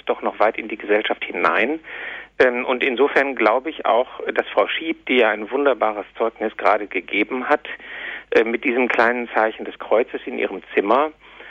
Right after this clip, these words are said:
ähm, durchaus, ähm, auch positive Reaktionen, auch wenn die sich nicht immer, äh, deutlich ausdrücken,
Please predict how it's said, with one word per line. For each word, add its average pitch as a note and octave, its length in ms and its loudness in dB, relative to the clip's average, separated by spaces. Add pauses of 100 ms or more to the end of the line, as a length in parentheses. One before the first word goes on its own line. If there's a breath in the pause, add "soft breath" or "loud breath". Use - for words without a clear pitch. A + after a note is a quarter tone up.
(280 loud breath)
ähm, A#2 320 2 (100)
durchaus, A#2+ 680 2 (360)
ähm, B2 200 2
auch A#2 220 2
positive A2+ 800 2
Reaktionen, G#2 680 4
auch G#2 200 2
wenn B2+ 120 2
die A#2+ 100 -6
sich A#2+ 160 -4
nicht B2+ 160 -4
immer, C3 440 2
äh, G#2+ 380 2
deutlich - 460 0
ausdrücken, B2 760 -2